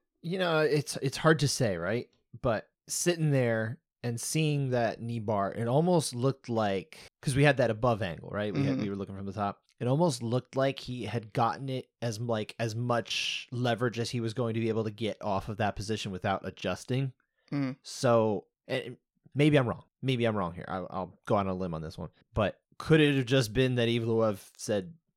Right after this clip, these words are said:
Speaker 1: "Listen, I know you're not gonna get this one. I actually feel like even if you had more time, you're not gonna get this one. So you can just try and ride this out.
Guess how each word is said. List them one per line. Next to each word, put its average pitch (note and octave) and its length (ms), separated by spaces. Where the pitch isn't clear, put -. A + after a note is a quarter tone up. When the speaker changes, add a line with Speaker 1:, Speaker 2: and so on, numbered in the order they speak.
Speaker 1:
"Listen, G#2 260
I F#2+ 100
know G2 120
you're F2+ 200
not E2 200
gonna - 120
get D#2+ 200
this - 220
one. - 160
I G2 100
actually F2+ 280
feel E2+ 200
like E2 300
even F#2 220
if E2+ 120
you F#2+ 60
had E2 120
more F2 160
time, D#2+ 240
you're D#2 80
not D2 120
gonna E2 140
get - 160
this - 180
one. - 160
So - 140
you F2+ 80
can G#2+ 140
just G#2+ 140
try A2+ 160
and G#2 80
ride G2+ 200
this G2+ 160
out. G2 340